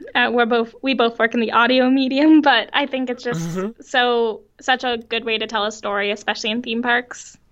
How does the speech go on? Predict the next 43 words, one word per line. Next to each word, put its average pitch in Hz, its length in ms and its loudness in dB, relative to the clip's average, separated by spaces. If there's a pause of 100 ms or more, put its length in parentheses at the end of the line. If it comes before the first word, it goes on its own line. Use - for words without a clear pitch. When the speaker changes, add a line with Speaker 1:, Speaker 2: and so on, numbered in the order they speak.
(160)
Speaker 1:
when 254 120 4
there's - 320 0
much - 260 -4
to 233 120 2
look 226 220 -2
at. - 220 -4 (920)
Speaker 2:
Totally. 156 560 -2
And 143 240 -6
that 165 160 -2
might 233 140 -4
be 170 100 -4
a 160 40 -2
good 151 180 -2
place 147 220 -4
for - 100 -4
us 131 120 0
to 139 100 -8
kind 135 180 -8
of 110 100 -10
start, 127 460 -2 (160)
um, 120 540 -6
setting 139 520 -2
out 123 220 0 (120)
the, 107 580 -2
the 107 80 -12
park 185 320 -4
itself 104 420 -2
is 127 200 -2 (280)
what - 220 0
kind 165 320 -2
of 127 160 -2
story 151 520 -4
threads 113 460 -6
do - 80 -12
we 113 100 -8
wanna 98 220 -12
have 101 340 -20
here? - 220 -20 (480)
Like, 120 180 -10
what 131 200 -2
are 135 100 -2
the, 120 180 0
um, 110 420 -4